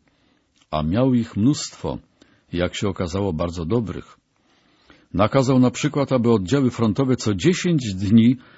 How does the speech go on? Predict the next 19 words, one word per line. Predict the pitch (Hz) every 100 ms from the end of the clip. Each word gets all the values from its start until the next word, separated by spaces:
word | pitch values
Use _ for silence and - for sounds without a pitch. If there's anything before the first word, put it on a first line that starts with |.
| _
składały | - - 117 131 147
raporty | 123 113 131 127 135
na | 123
temat | 110 120 120 -
radzieckich | 104 101 139 - - 151
stanowisk | - 107 110 110 120 -
artyleryjskich. | 104 101 - 101 95 82 69 - - 85 - _ _ _ _ _ _ _
W | -
ten | 131 135
sposób | - 120 117 123 -
mógł | 104 - 92
łatwo | 110 - 107
zorientować | 95 98 98 90 117 110 -
się, | - 107 - _ _ _ -
gdzie | 90 82 147 165 -
Armia | 127 143 139 127
Czerwona | 113 92 107 123 120
zamierza | 95 92 104 104
uderzyć. | 101 90 71 60 62 -